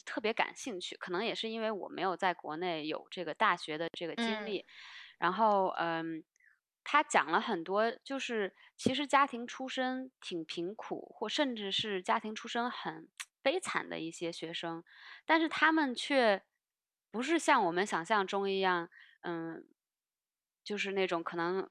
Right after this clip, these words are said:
Speaker 1: 没什么文化呀，或者是没什么性格呀，他们也是像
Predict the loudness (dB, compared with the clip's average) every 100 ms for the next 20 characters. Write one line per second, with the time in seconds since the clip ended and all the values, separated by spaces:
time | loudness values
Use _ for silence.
0 | -6 2 2 6 6 8 6 8 8 8
1 | 8 4 2 _ _ _ 0 2 4 2
2 | 2 2 2 0 -4 -2 -4 -4 -4 -2
3 | -4 -6 -10 -20 -10 4 6 6 6 4
4 | 2 -2 4 4